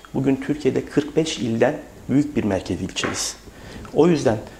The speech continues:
e, bunu genel merkezde de hep, e, anlatırlar. Çok önemli, hataya yer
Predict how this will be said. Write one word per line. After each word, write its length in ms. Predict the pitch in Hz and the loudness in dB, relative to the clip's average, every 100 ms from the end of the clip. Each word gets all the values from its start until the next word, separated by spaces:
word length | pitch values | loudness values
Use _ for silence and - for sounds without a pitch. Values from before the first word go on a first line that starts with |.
| - - - | -20 -8 0
e, 240 | 123 123 | 2 4
bunu 160 | 131 131 | 4 6
genel 240 | 131 131 | 6 6
merkezde 480 | 131 127 127 127 110 | 6 4 4 4 4
de 60 | |
hep, 120 | 110 - - | 0 -2 -4
e, 60 | 127 120 - - | -2 0 -2 -2
anlatırlar. 680 | 123 131 - - - - - - - - - - - - - | 0 0 2 2 2 0 -10 -20 -20 -20 -20 -20 -20 -20 -6
Çok 300 | - 143 139 | 2 2 4
önemli, 320 | 113 107 104 | 6 6 4
hataya 560 | - 123 127 127 139 - - - - - - | 2 2 6 6 6 2 -10 -20 -20 -20 0
yer 280 | 131 127 | 4 6